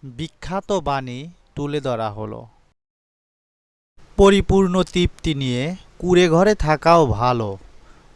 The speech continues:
অতৃপ্তি নিয়ে বিরাট অট্টালিকায় থাকার কোনো সার্থকতা নেই। সেই সত্যিকারের মানুষ যে অন্যের দোষ ত্রুটি নিজেকে দিয়ে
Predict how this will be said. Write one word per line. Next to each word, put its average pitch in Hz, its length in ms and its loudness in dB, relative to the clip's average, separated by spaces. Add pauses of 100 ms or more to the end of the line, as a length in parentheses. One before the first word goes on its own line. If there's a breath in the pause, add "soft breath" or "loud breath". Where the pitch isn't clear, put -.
(100)
অতৃপ্তি 180 640 2
নিয়ে 147 320 -4 (520)
বিরাট 180 480 4 (160)
অট্টালিকায় 170 1200 0 (100)
থাকার 123 540 -4 (360)
কোনো 175 320 -2
সার্থকতা 139 840 -2
নেই। 107 300 -8 (1800)
সেই 196 380 4
সত্যিকারের 160 840 2 (120)
মানুষ 135 400 -2 (540)
যে 165 200 2 (240)
অন্যের 180 540 0
দোষ 160 300 2
ত্রুটি 135 400 -4 (320)
নিজেকে 170 520 -2
দিয়ে 165 260 -2